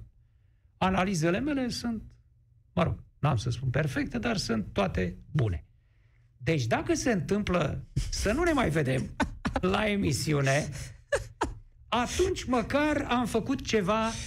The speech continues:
pentru știință. Pentru că veți ști cu siguranță că m-a omorât AstraZeneca. Că eu nu, nu pot să fac acum, după vaccin, hemoragie cerebrală sau embolie. Nici o legătură.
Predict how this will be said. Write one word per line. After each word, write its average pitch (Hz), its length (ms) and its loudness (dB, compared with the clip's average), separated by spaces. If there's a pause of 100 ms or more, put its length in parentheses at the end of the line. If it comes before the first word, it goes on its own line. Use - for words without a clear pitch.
pentru 202 280 2
știință. 120 760 0 (280)
Pentru 214 360 0
că 208 240 2
veți - 380 0
ști - 320 0
cu - 240 0
siguranță 214 840 2
că 233 120 0
m-a 208 200 2
omorât 185 400 2
AstraZeneca. 156 920 0 (1200)
Că 143 80 2
eu 160 180 2
nu, 165 400 0
nu 165 160 4
pot 135 200 0
să - 140 -2
fac 120 380 -2
acum, 127 640 2 (760)
după 175 220 2
vaccin, 156 580 0 (560)
hemoragie 147 600 2
cerebrală 151 600 0
sau 156 320 2
embolie. 156 500 2
Nici 226 240 0
o 220 80 4
legătură. 233 500 0